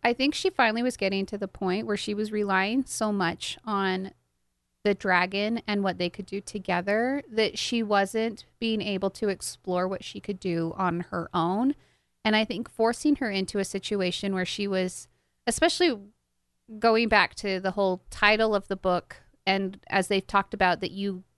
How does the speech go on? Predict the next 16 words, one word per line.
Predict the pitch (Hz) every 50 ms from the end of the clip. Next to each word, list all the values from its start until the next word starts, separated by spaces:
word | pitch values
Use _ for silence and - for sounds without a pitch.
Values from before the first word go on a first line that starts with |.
| _ _
that | 202 190 185 - _
these | 214 226 247 -
people | - - 220 214 - 208 202
in | 196 190 196
this | 185 185 - - - - - _ _ _ _
valley | - 190 190 185 185 180 180 175
get | 175 175 - -
rooted | 196 196 208 214 214 214 196 185 160 147 147 170 - _ _ _ _ _ _ _ _ -
into | 208 196 196 185 - - 214 202 190 180 175 170 165 175 - - _ -
their | 185 185 185 180 185 185
lives | 170 170 165 165 170 185 233 - - - -
and | - 190 190 185
being | 185 185 185 - -
unable | 180 180 - - 175 190 190 -
to | - 202
leave, | 185 170 151 156 175 208 226